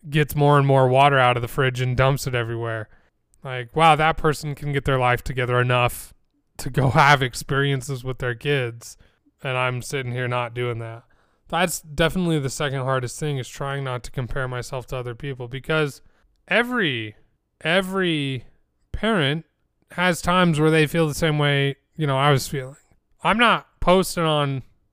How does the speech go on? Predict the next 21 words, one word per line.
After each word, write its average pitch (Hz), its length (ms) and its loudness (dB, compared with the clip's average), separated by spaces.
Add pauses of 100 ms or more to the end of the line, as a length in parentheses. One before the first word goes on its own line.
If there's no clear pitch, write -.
(180)
Facebook 151 680 2
pictures 143 540 0
of 127 240 0
me 139 400 0 (440)
butting 151 380 2
heads 139 320 0
with 143 160 0
my 135 160 2
kid 139 340 0
'cause 127 220 -2
he's 123 140 -4
spilling 139 340 -2
a 127 60 -4
bunch 127 220 -2
of 131 60 -4
water 131 360 2
and 123 80 -2
I'm 123 160 -4
just 123 240 -12 (240)
tired 135 420 -4
and 123 300 -12